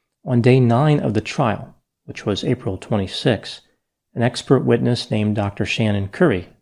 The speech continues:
testified. She was a witness for the plaintiff, so she was hired by Johnny Depp's attorneys.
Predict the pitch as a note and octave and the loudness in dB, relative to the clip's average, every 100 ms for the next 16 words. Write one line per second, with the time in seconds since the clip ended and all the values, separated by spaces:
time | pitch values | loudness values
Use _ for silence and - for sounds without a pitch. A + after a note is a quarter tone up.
0 | _ G#2+ - - - F#2 C#3+ - _ _ | _ -10 -8 -6 -4 -4 -4 -12 _ _
1 | _ _ _ - F3+ C#3 A#2+ B2 A2+ - | _ _ _ 2 4 6 6 4 2 0
2 | A2+ - - C3 - - - - _ _ | -2 -2 0 0 0 -10 -16 -20 _ _
3 | - G#2 A2+ G2 - G#2 G2 G2 F#2+ F#2 | -10 -6 -4 -4 -2 -2 -2 -2 -4 -4
4 | G2 G2 F#2 F#2+ F#2 - - - - - | -4 -2 -2 -2 -4 -4 -12 -12 -14 -8
5 | A#2 G3 D#3 - - | -4 -4 -6 -12 -18